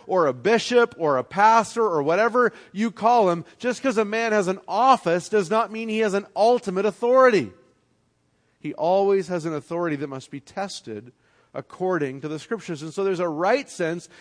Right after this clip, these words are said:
in which the Bible makes us nervous of human authority, and the Bible's authority gives us human authority. It doesn't make it ultimate,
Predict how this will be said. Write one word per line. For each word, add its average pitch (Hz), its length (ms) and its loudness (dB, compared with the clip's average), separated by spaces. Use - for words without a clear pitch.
in 196 80 -4
which 220 180 -2
the 233 120 0
Bible 262 540 2
makes 214 340 0
us 175 220 -2
nervous 170 420 0
of 143 120 -8
human 156 240 -4
authority, 135 520 -4
and 175 360 0
the 175 100 0
Bible's 147 460 2
authority 139 540 -6
gives 123 360 -2
us 98 260 -8
human 107 260 -10
authority. 95 480 -10
It 110 100 -18
doesn't 160 340 -2
make 147 180 -6
it 135 180 -8
ultimate, 135 680 -4